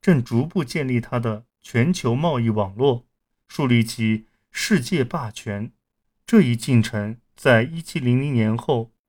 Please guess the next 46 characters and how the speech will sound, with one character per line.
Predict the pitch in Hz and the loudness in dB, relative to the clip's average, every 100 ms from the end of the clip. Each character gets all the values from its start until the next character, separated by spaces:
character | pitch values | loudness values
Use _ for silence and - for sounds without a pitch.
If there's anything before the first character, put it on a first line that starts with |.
| _ | _
达 | 107 104 | -2 2
到 | 113 107 | 2 2
顶 | 107 98 | -2 -8
峰。 | - 123 131 - _ _ _ _ _ _ _ - | -2 0 -2 -6 _ _ _ _ _ _ _ 2
欧 | 135 131 | 4 6
洲 | 131 | 4
人 | 117 110 110 113 _ _ - | 4 2 0 -4 _ _ 0
把 | 123 | 0
上 | 120 226 202 123 | 2 4 4 4
百 | 107 | 0
万 | 104 151 123 | 0 0 0
的 | 107 | -2
非 | - 139 | -4 -6
洲 | 135 139 | -4 -4
奴 | 123 110 | -2 -4
隶 | 117 127 120 _ | -6 -8 -10 _
运 | 131 117 | 2 2
到 | 107 104 | 2 -2
加 | - 156 | -4 -4
勒 | 156 | -4
比 | 117 123 | -4 -6
海 | - 110 | -6 -8
地 | 98 113 | -6 -6
区 | - 117 123 - | -6 -8 -8 -6
和 | 120 | -4
美 | 127 110 - | -2 -4 -6
洲， | - 117 127 _ _ _ _ _ - | -4 -2 -2 _ _ _ _ _ -12
形 | - 156 | 0 0
成 | 175 131 | 2 0
了 | 143 | 2
有 | 120 131 | 4 2
史 | 190 - 160 | 0 -4 -6
以 | 123 | -4
来 | 104 101 113 - | -4 -4 -6 -10
最 | - 226 127 | -6 -4 -4
大 | 123 104 | -6 -8
规 | - 143 147 | -8 -8 -4
模 | 117 107 | -4 -2
的 | 113 104 _ _ | -2 -4 _ _
强 | - 113 110 | -12 -4 -4
制 | 143 165 | -2 -4
性 | - 120 | -2 -2
人 | 107 110 | -2 -4
口 | - 107 | -6 -10
迁 | - 151 156 127 | -10 -10 -8 -10
移。 | 104 | -12